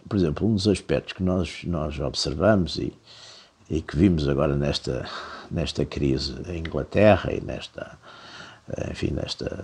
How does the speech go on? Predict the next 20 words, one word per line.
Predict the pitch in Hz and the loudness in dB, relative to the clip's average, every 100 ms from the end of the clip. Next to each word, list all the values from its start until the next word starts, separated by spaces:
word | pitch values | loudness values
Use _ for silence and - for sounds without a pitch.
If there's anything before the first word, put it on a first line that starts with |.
| - - | -12 -14
eh, | - - - - - - - | -14 -12 -10 -12 -12 -12 -8
avalanche | 73 78 98 123 85 - | -2 4 8 8 6 0
que | - | -4
sucedeu | - - 78 - - 65 95 85 69 60 55 - - - - - - - | -6 -4 -2 -2 -2 4 6 6 2 -2 -8 -14 -20 -18 -18 -16 -18 -16
de | - - - | -10 -8 -8
quebra, | - 95 92 73 67 | 2 6 6 6 2
de | - | -2
quebra | - 69 | -4 -2
da | 69 71 | -2 -2
libra, | 67 98 98 82 65 | 6 8 10 8 2
de | 65 - - 98 - - - - - - | -2 -4 -6 -10 -12 -18 -18 -18 -18 -8
quebra | 71 73 | -6 -4
das | 76 73 | -4 -4
bolsas, | - 110 120 - 65 67 | 4 8 8 6 0 -4
de | |
quebra | - 78 73 | 0 2 4
de | 71 | 2
tudo, | - 90 80 58 | 0 2 2 0
na, | 60 - 50 | -6 -8 -10
na, | - - - - 50 52 | -12 -12 -14 -14 -14 -16